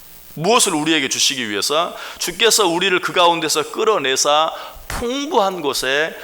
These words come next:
들이시기 위해서라고 이야기하고 있어요. 그런데 우리는 이 사실을 알지 못하고 그 무거운 짐으로 인해서 원망하고 불평할 때가 참 많아요. 우리뿐만 아니, 어, 욥도 그랬어요. 욥도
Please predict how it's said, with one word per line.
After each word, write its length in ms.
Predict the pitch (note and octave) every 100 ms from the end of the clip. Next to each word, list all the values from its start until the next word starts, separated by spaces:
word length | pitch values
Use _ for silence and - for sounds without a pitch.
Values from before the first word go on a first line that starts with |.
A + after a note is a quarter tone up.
| -
들이시기 560 | - E3 G#3 E3 E3 B2
위해서라고 1200 | G#2+ G2+ - F#2 - G2+ G#2+ G#2 B2+ C3 E2+ - F2+
이야기하고 680 | F#2+ G#2 F#2 F2 - G2 F2+
있어요. 240 | E2+ - - - - - - -
그런데 300 | - B2 A2+
우리는 260 | G#2 A2 A2+
이 40 | A#2
사실을 360 | C3+ B2 A2
알지 180 | G#2 G#2+
못하고 760 | G2+ G2 G2 F#2+ C3+ D#3 - - - - -
그 120 | - A#2
무거운 340 | A2 B2+ A#2
짐으로 340 | - A#2+ A#2
인해서 300 | A2 G2 F#2 G2
원망하고 440 | G#2 G#2+ G2+ G#2
불평할 340 | A2 A2+ G#2+
때가 180 | F#2 F2+
참 240 | F2 - F#2+
많아요. 300 | F2 F#2+ - - - - - - - - - - - - -
우리뿐만 440 | B2 B2+ C#3+ D3+ A2+
아니, 420 | G2+ A#2 F#2 F2 - - - - - -
어, 600 | D#2 D2+ D#2+ E2+ F2+ - - - -
욥도 360 | A#2 A#2+ - D3+
그랬어요. 400 | A2+ A#2 - G#2+ - - - - - - - - - - - - G#2+
욥도 720 | A2+ - D3 A#2+ F2 -